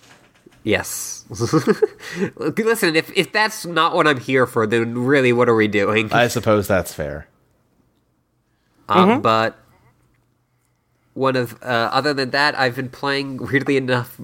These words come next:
Speaker 1: Dead Rising two off the record. Uh, 'cause I got it for super, super cheap on the P S N store.
Speaker 3: That's the, um,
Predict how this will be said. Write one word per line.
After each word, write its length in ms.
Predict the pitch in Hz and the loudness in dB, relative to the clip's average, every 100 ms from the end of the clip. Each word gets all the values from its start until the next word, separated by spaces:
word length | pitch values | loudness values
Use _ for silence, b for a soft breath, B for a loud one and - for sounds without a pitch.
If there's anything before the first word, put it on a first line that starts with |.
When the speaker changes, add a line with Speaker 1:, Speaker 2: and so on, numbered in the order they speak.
| 117 | -2
Speaker 1:
Dead 200 | 135 123 | 0 2
Rising 300 | 123 131 120 | 0 0 -4
two 240 | 143 127 | -2 0
off 180 | 127 - | 0 0
the 100 | 127 | -2
record. 520 | 131 170 - 453 440 - - - b b b b b b b _ _ _ - | 0 -2 0 0 0 -6 -10 -16 b b b b b b b _ _ _ -2
Uh, 240 | 120 117 | 0 0
'cause 280 | 117 139 120 | 0 -2 0
I 100 | 120 | -2
got 220 | 113 123 | 0 0
it 80 | 123 | 0
for 140 | - 120 | -2 -6
super, 420 | - 127 131 117 | -2 -2 -2 -6
super 360 | - 127 127 120 | -2 -2 -2 -4
cheap 400 | - 131 123 131 | -2 -4 -4 -2
on 260 | 113 110 | -2 -2
the 180 | 113 107 - _ | -4 -6 -8 _
P 180 | - 127 | -4 0
S 160 | 120 - | 0 0
N 200 | 135 151 | -6 -6
store. 500 | - 175 165 165 165 - | -4 0 0 -2 -6 -16
Speaker 3:
That's 380 | 156 190 - - | -4 -4 -4 -6
the, 160 | 240 | -2
um, 520 | 202 151 135 123 117 | 0 0 -4 -10 -12